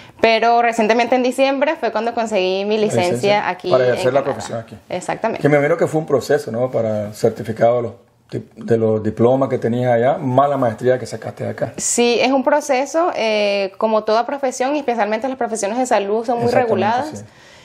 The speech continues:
Speaker 1: Entonces sí, tuve que buscar mis papeles de Venezuela, presentar unos exámenes aquí, hacer cursos, tienes que comprobar tu nivel de inglés, un montón de pasos, pero
Speaker 2: Lo importante es que ya obtuviste la licencia.
Speaker 1: Así es.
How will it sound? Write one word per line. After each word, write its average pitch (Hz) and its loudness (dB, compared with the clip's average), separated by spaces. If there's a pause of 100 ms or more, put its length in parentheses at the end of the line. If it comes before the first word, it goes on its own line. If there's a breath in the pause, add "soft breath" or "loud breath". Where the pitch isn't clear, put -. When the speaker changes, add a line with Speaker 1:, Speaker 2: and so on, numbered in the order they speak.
(140)
Speaker 1:
Entonces 202 0
sí, 180 0
tuve 185 2
que 202 0
buscar 196 0
mis 220 -8
papeles 208 0
de 202 2
Venezuela, 247 0
presentar 185 0
unos 190 -2
exámenes 196 -2
aquí, 240 0
hacer 220 0
cursos, 226 2
tienes 185 -2
que 190 -2
comprobar 180 0
tu 196 -4
nivel 170 -2
de 185 -2
inglés, 233 0
un 226 -4
montón 262 2
de 262 -2
pasos, 269 -2
pero 190 -2
Speaker 2:
Lo 131 -2
importante 131 0
es - -12
que 131 -6
ya 127 2
obtuviste 120 -4
la 113 -2
licencia. - -10
Speaker 1:
Así 185 0
es. - 0